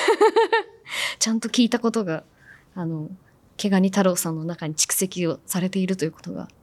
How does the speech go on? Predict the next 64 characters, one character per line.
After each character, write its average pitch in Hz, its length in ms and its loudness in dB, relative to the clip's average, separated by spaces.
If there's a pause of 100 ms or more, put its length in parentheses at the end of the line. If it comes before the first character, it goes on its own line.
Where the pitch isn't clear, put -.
(320)
と 180 120 -2
て 180 140 2
も 170 240 0 (380)
嬉 185 220 4
し - 80 0
い - 40 -10
で - 100 -16
す。 - 100 -16 (460)
た 233 100 4
だ、 196 80 6
あ 185 40 2
の、 180 100 0
多 277 140 2
分 214 160 2
時 254 200 4
々 403 100 4 (120)
偏 370 360 2
っ - 20 -4
て 233 140 0
る 190 60 0
こ 180 120 -2
と 185 100 -2
あ 170 40 2
る 170 80 -2
と 170 80 -2
思 160 140 0
う - 20 -2
ん - 80 -4
で、 156 160 -6
そ 233 160 0
こ 294 100 2
は 294 100 4
あ - 20 2
の、 285 100 4
フ 294 80 2
ラ 294 120 2
ッ - 20 -20
ト 220 120 0
に 180 200 -2 (320)
ち - 60 -10
ょ - 20 -8
っ - 0 -
と - 80 -12
判 233 180 4
断 175 160 2
し - 80 -4
て 170 100 -6
い - 40 -8
た 156 140 -4
だ 156 80 -4
け 165 120 -6
る 160 80 -6
と 120 200 -6
い 220 100 2
い 190 60 2
か 160 120 2
な 147 140 0
と 156 100 -12
思 151 120 -4
い - 20 -6
ま 147 140 -6
す - 100 -12
け - 100 -6
ど。 - 100 -8